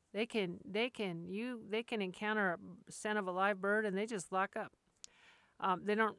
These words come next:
know what they're doing, but they lock up. And so with, you know, weekly exposure to that kind of thing, you really bring it out. You know, I think G, G's mom, I had her on the Facebook page. G's mom,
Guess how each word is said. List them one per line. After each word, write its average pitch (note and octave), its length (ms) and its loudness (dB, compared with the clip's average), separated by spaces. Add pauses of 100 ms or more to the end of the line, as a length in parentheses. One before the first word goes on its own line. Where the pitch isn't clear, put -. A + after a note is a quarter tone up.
know F3 200 0
what A3+ 160 0
they're A3+ 100 4
doing, F3+ 520 -2
but G#3 200 0
they G#3 140 2
lock G3+ 280 0
up. A3+ 220 -2 (480)
And A3 160 0
so A3 360 8
with, G#3+ 680 0 (440)
you A3+ 100 -4
know, G#3+ 120 2
weekly A3+ 680 -2
exposure B3+ 680 -4
to G3+ 120 -6
that F3 220 -6
kind D#3+ 220 -10
of D#3 100 -12
thing, E3+ 360 -10 (560)
you A#3 140 -4
really C4 400 2
bring G#3 300 -2
it G3+ 100 -2
out. A#3+ 240 -8 (280)
You G3+ 80 -10
know, G3 60 -6
I F#3+ 60 -6
think G3 240 -4
G, G#3+ 420 0 (340)
G's A#3 280 0
mom, G3+ 420 4
I E3+ 180 0
had G3 200 0
her G3+ 280 2
on E3 300 0
the F3+ 80 -6
Facebook C4 480 -4
page. E3+ 420 -10
G's A3+ 280 -4
mom, A3 400 0